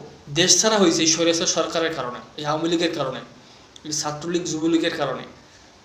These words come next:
তারাও তাদের অত্যাচারেও তারাও দেশ ছাড়া হয়েছে, তারাও তাদের ফ্যামিলির সাথে কোনোভাবেই যোগাযোগ করতে পারে নাই। তারাও মিথ্যা মামলা, মোকদ্দমা, হ্যান ত্যান, হাবি জাবি, চোর, ঘুষখোর, বাটপার, এরকম দুর্নীতি মামলা টামলা দিয়ে তাদেরকেও দেশ ছাড়া করছে।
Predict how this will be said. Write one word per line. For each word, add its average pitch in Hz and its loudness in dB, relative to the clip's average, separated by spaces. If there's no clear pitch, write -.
তারাও 214 6
তাদের 196 4
অত্যাচারেও 226 2
তারাও 190 4
দেশ 175 2
ছাড়া 185 2
হয়েছে, 135 -6
তারাও 202 6
তাদের 214 2
ফ্যামিলির 190 2
সাথে 208 4
কোনোভাবেই 190 2
যোগাযোগ 160 -2
করতে 165 -4
পারে 131 -4
নাই। 120 -10
তারাও 180 4
মিথ্যা 170 -2
মামলা, 147 -2
মোকদ্দমা, 151 -2
হ্যান 156 0
ত্যান, 151 -6
হাবি 160 -2
জাবি, 156 0
চোর, 165 0
ঘুষখোর, 156 -2
বাটপার, 151 2
এরকম 185 2
দুর্নীতি 180 0
মামলা 175 0
টামলা 180 0
দিয়ে 185 0
তাদেরকেও 175 0
দেশ 156 0
ছাড়া 165 0
করছে। 135 -8